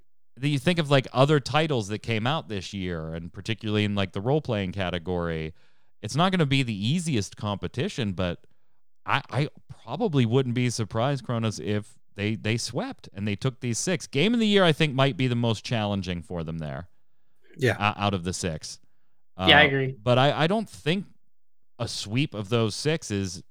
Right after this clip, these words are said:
Speaker 1: impossible by any stretch.
Speaker 3: No, it's definitely possible. I, I think, I mean, they, they did a really good job. I mean, even the people that have, like, their small complaints, I don't think their complaints are in these areas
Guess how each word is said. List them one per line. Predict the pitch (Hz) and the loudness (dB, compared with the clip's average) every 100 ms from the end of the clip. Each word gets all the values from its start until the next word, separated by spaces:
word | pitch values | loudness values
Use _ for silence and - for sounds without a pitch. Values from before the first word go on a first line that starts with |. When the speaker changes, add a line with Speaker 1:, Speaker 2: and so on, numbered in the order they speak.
| - | -6
Speaker 1:
impossible | 104 - 113 233 - 73 60 - | -6 -6 -8 -4 -4 -6 -12 -6
by | 92 | -2
any | 127 180 | 0 -2
stretch. | - 65 69 - - - - - - - - | -6 -12 -14 -16 -20 -20 -20 -20 -20 -20 -8
Speaker 3:
No, | 139 131 | -4 -2
it's | 139 147 | -2 4
definitely | 147 143 139 | 8 8 6
possible. | 123 120 120 131 123 127 - | 2 0 0 -2 -4 -4 -4
I, | 135 127 127 | 2 4 2
I | |
think, | 127 127 123 - - - - | 2 -2 -2 -12 -20 -20 -14
I | - | -8
mean, | 127 131 - - - - - - - | -6 -4 -6 -8 -14 -20 -20 -20 0
they, | - 185 | 6 8
they | 202 | 10
did | 240 | 10
a | 233 | 12
really | 202 175 | 12 12
good | 151 | 8
job. | 127 113 - - - - - - - | 6 2 -2 -14 -20 -20 -20 -20 -10
I | 135 | -6
mean, | 131 139 | 2 4
even | 175 | 6
the | 175 | 6
people | - 143 | 4 2
that | 135 135 | 4 6
have, | 135 | 6
like, | 135 131 | 4 2
their | 131 | 0
small | 135 131 | 0 -2
complaints, | 127 131 127 131 - - - - - - - | -2 -4 -4 -6 -10 -16 -18 -20 -20 -10 2
I | 131 | 4
don't | 135 | 6
think | 139 | 4
their | 135 | 4
complaints | 135 131 139 127 131 | 2 0 2 0 2
are | 127 | 0
in | 127 | 2
these | 127 131 | 0 2
areas | 127 127 131 131 - | 4 4 2 -2 -8